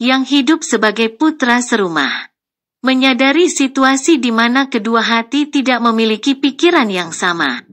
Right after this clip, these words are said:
Apa isi batin yang dia ceritakan pada sang ayah? Dia bahkan tidak berani bertanya. Dia bertanya pada ibunya mengapa dia menjadi ibu yang sedih. Dia juga tidak banyak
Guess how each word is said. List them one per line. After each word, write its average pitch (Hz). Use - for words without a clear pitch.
Apa 262
isi 262
batin 240
yang 226
dia 214
ceritakan 214
pada 196
sang 190
ayah? 185
Dia 262
bahkan 269
tidak 247
berani 277
bertanya. 233
Dia 285
bertanya 269
pada 226
ibunya 233
mengapa 240
dia 262
menjadi 226
ibu 247
yang 247
sedih. 175
Dia 269
juga 269
tidak 254
banyak 262